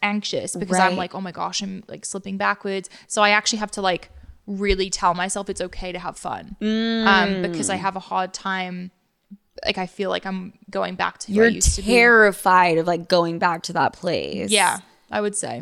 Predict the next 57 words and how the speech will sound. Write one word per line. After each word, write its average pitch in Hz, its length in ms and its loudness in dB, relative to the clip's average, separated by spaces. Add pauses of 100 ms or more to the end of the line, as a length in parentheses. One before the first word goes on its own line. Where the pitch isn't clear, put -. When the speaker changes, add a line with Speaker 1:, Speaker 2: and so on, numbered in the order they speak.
Speaker 1:
And 254 100 2
I'm 285 120 4
working 269 380 2
on 185 160 0
that. 120 280 -10
Like, 226 200 4
I 220 80 6
don't 226 200 4
think 226 120 0
Speaker 2:
Mm-hmm. 247 100 4
Speaker 1:
it's 294 80 0
healthy 190 320 0
for 202 120 -6
me 196 140 -2
to 196 60 -4
be 190 120 -8
avoiding. 180 840 -4 (280)
Speaker 2:
Yeah. 165 340 4
Speaker 1:
F-, - 80 -2
like, 233 180 4
I'm 254 160 4
still 247 500 2
that 190 320 4
girl. 190 540 0
That's 233 240 2
Speaker 2:
Of 208 140 0
Speaker 1:
okay. 208 340 6
Speaker 2:
course. 117 420 2
Speaker 1:
I'm 208 200 2
a 202 160 2 (500)
new 202 240 2
and 196 80 -2
improved 196 460 -8
version. 233 420 4
Speaker 2:
Right. 208 160 6
It's 220 140 2
a - 20 8
Speaker 1:
But 214 60 6
I 208 60 6
Speaker 2:
part, - 100 4
it 247 100 8
will 269 160 8
always 226 400 4
be 202 80 2
a 196 60 0
part 170 220 0
of - 20 4
you. 247 60 6
Speaker 1:
Exactly. 208 540 2
And 196 120 -6
I'm 196 100 -8
trying 202 560 -2
to 202 220 -6
be 185 180 0
okay 180 340 -4
with 165 200 -6
that 131 300 4